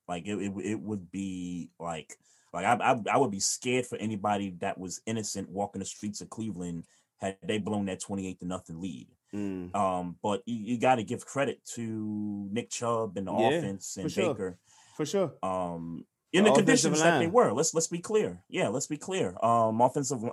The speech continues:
Speaker 1: two offensive linemen out the game. Um, you had your coach at home, um, dealing with the covid stuff. You had a co-, a, another assistant dealing with covid. Um, the deck was stacked against them.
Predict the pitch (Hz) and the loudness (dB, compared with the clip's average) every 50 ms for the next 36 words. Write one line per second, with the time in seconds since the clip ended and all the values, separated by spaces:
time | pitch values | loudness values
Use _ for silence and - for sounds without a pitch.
0 | - - - 151 147 151 151 147 147 - _ - - - - _ - 123 139 - | -6 -2 0 2 2 2 2 0 -2 -6 _ -20 -20 -20 -20 _ 4 4 4 4
1 | 165 151 127 147 127 107 117 127 135 139 139 139 139 - - 113 123 123 - 127 | 2 0 -2 -2 -4 0 2 2 2 2 2 0 -2 0 2 2 2 2 0 -6
2 | 101 101 120 120 127 131 131 131 131 131 131 - - 104 104 101 98 95 95 95 | -4 -2 0 0 0 0 0 -2 -4 -6 -8 -4 0 0 2 2 2 0 -2 -2
3 | 92 90 87 87 - - 110 110 107 120 110 - 104 - - 147 143 151 - - | -4 -4 -6 -8 -8 -8 -6 -4 -2 -2 -2 -2 -6 -4 0 2 2 2 0 -4
4 | - - - 117 117 107 - - 120 127 135 135 139 139 139 143 - _ _ _ | -8 -4 0 0 0 0 2 2 2 4 4 2 0 -2 -4 -8 -10 _ _ _
5 | - - - - - 101 107 104 104 101 101 101 101 98 95 95 90 117 123 123 | -20 -20 -20 -10 -6 -2 -2 0 0 0 0 -2 -2 -4 -6 -6 -4 -2 0 0
6 | 117 120 110 - - - - 131 135 127 110 139 127 - - - 123 123 127 123 | 0 0 -2 -4 -8 -4 -2 -2 -2 0 -2 -4 -6 -6 -2 0 0 0 0 -2
7 | - 120 120 113 101 - - - 135 123 - - 92 - - - 82 90 95 113 | -4 -6 -6 -4 -4 -6 -6 -2 -2 -2 -2 -2 -6 -6 -6 -8 -6 -4 -2 0
8 | 127 120 110 101 - - 143 143 - - 143 131 123 - 120 131 131 131 131 127 | 0 0 0 0 -2 -2 -2 -4 -4 -2 -4 -4 -4 -2 -2 -2 -2 -2 -4 -4
9 | - - 127 135 139 123 139 139 139 139 135 - _ _ - - - _ _ _ | -4 -2 -2 -2 -2 -2 -4 -4 -4 -6 -8 -14 _ _ -20 -20 -20 _ _ _
10 | _ 120 120 123 120 117 117 117 104 120 113 - 208 247 247 - 175 160 - - | _ 2 4 4 4 2 0 -2 -4 -6 2 6 6 6 6 2 0 0 2 2
11 | 180 190 190 - 185 175 - 233 226 214 - - 196 170 156 | 2 0 0 0 -4 2 4 4 4 4 2 -2 -4 -6 -6